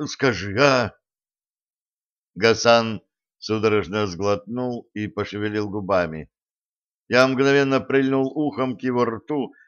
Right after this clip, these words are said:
ощущая жаркое дыхание умирающего. «Идиот!» — отчетливо прохрипел Гасан по-русски. «Не надо было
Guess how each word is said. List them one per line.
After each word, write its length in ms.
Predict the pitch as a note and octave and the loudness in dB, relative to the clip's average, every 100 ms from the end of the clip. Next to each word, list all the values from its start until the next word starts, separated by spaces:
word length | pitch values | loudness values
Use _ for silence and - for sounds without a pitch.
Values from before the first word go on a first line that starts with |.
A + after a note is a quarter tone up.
| _ - | _ -4
ощущая 540 | G2+ A2+ G#2 B2+ B2+ | -4 -4 -4 -2 -2
жаркое 400 | G2 B2+ A2+ A#2+ | 0 0 0 -6
дыхание 460 | A2 B2 A#2+ A#2+ A#2+ | -6 -2 -2 -2 -4
умирающего. 920 | B2 B2+ B2 G2 - - D#2 C#2+ - _ _ _ _ _ _ _ _ _ | -2 0 2 0 -6 -12 -10 -10 -10 _ _ _ _ _ _ _ _ _
«Идиот!» — 1300 | A#2 C3+ B2+ G2+ B2+ D3+ D3+ D3 B2+ G#2+ G2+ G#2 - _ - - _ _ _ _ _ _ | -6 -4 -4 -8 -6 -4 -2 -4 -2 0 0 -2 -6 _ -20 -20 _ _ _ _ _ _
отчетливо 680 | G#2+ G#2+ - A#2 E2+ G#2 G#2 | -2 0 0 0 0 0 0
прохрипел 560 | - G2+ G#2 F#2+ G#2 F#2+ | -2 -6 -6 -4 -4 -2
Гасан 400 | F#2+ - A#2 G#2 | -2 0 -2 0
по-русски. 680 | G2+ F#2+ F2 - F#2 F2+ _ _ _ _ _ _ _ | -2 -2 -8 -10 -10 -12 _ _ _ _ _ _ _
«Не 200 | G2 A#2+ | -6 -4
надо 640 | A#2 F2+ F#2 G2+ E2 A#2 | -4 -4 -2 -2 -2 -2
было 760 | G#2 F#2 B2+ C#3+ A#2 E2+ D#2+ | -2 -6 -2 0 0 -4 -8